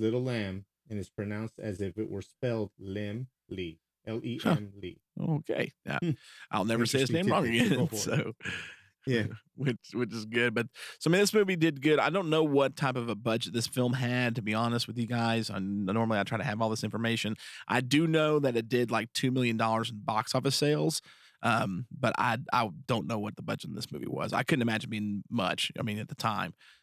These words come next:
Speaker 2: Um, but I mean, they did, the sets on this movie is just absolutely phenomenal. Um, Ruben, I'm gonna let you run with it for a minute, man. I mean, 'cause I, well, I'm, when I start digging into why I like this movie, I'm gonna be digging in because this
Speaker 1: Yeah.
Speaker 2: is Sludge's
Speaker 1: Well,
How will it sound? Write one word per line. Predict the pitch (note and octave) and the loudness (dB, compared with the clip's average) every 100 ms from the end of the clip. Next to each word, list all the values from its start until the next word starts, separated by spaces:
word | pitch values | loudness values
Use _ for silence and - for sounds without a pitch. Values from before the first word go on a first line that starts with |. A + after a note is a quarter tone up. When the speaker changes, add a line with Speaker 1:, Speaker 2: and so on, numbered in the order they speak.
| _ | _
Speaker 2:
Um, | E2+ E2 A2 C3 | -6 -6 -8 -6
but | - B2 | 0 0
I | |
mean, | B2 A#2 | 0 0
they | A#2 | 0
did, | A#2+ B2+ A#2 A#2 _ _ - - | 4 2 2 -4 _ _ -16 -8
the | G#2+ | 0
sets | - C#3+ C#3 | 2 4 2
on | B2 | 0
this | A#2+ | 0
movie | B2 G#2+ | 0 0
is | - | -2
just | - G#2+ | -2 -2
absolutely | A2+ - G#2+ G2+ | -2 -2 -2 -4
phenomenal. | - G#2+ G#2 G#2+ G2+ E2+ - - - _ | -6 -4 0 0 -2 -6 -8 -16 -20 _
Um, | - A2 A2+ A#2 | -2 0 0 2
Ruben, | D3+ E3 | 4 4
I'm | G3 | 4
gonna | |
let | G3 - | 2 2
you | |
run | C3 C3 | 2 4
with | D3 | 2
it | A#2 | 2
for | A2 | 2
a | |
minute, | G#2+ G2 | 0 2
man. | A2+ A2+ | 2 2
I | A2+ | 2
mean, | A#2 | 0
'cause | G#2 A2+ | -2 -6
I, | - C3 | -8 -8
well, | G#2 F#2+ | -2 0
I'm, | C3+ D3+ - | 2 2 0
when | A#2 B2 | 0 2
I | D3+ | 2
start | - D3 | 2 2
digging | D#3 C#3+ C#3+ | 2 4 4
into | C3 | 2
why | A2+ A#2+ C3 | 2 2 2
I | B2 | 2
like | B2+ B2+ | 0 0
this | C3 | 0
movie, | C3+ C3 C3+ C#3 - | 2 4 4 2 0
I'm | A2 | -2
gonna | A#2 A2+ | 0 0
be | A2+ | 0
digging | F#2+ A2+ A2+ | 2 0 2
in | F#2 - | -2 -4
because | B2+ - A2+ C3 | -6 -2 -2 0
this | B2 E2+ | 2 2
Speaker 1:
Yeah. | A2 | 4
Speaker 2:
is | A#2 | 4
Sludge's | - A#2+ A2+ A2 - | 4 2 2 0 0
Speaker 1:
Well, | E3+ C#3 | 2 0